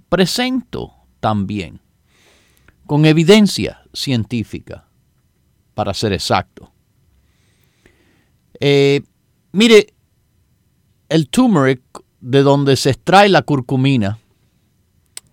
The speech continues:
eh, tiene muchos usos. Y los usos para la curcumina se relacionan con la actividad antioxidante y antiinflamatoria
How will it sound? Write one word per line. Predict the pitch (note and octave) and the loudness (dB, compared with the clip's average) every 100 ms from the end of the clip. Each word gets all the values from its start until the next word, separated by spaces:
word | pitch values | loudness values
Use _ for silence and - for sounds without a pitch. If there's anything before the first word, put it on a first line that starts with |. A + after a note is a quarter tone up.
| _ _ _ _ _ _ _ - | _ _ _ _ _ _ _ -6
eh, | B2+ B2+ B2 - _ _ _ _ - | -2 0 -2 -6 _ _ _ _ -4
tiene | A#3 B3 | 0 2
muchos | G#3+ A#3 - F#3+ - | 2 0 0 -4 -4
usos. | - D#3+ - G2 - - - - _ _ _ _ | -4 -4 -4 -12 -14 -16 -18 -20 _ _ _ _
Y | - | 2
los | A#3 A#3 - - | 6 6 4 2
usos | E4 E4 - D3+ D#3 - - - - - _ _ _ _ | 4 4 4 2 0 -4 -10 -14 -16 -18 _ _ _ _
para | - D#3+ | 4 4
la | D#3+ D#3 | 4 2
curcumina | F3 F3+ E3+ D#3 D3 C#3+ B2+ B2 | 2 0 0 -4 -2 -2 -4 -2
se | D#3 | 0
relacionan | D3+ D#3 D3 - F#3+ A3 A#3 A#3 | 2 2 2 2 2 4 4 0
con | G#3 F3 F3+ G#3 G3+ | 0 2 2 2 0
la | D3 | 0
actividad | - E3 D3+ D3 C3+ D#3+ G3 F#3+ _ _ _ - | -2 -2 -2 0 4 6 4 0 _ _ _ 4
antioxidante | A3 C4+ B3 B3+ A3+ - - D#3+ C#3+ C#3 C3+ E3+ F3+ - | 6 6 4 4 4 4 0 4 4 4 0 2 2 2
y | B3 A#3 | 2 6
antiinflamatoria | A3+ B3+ C4+ B3+ A#3 G3 G3+ F#3 F3+ A3 A3+ G#3 A#2+ - | 6 6 2 0 0 2 4 4 2 4 4 4 0 -6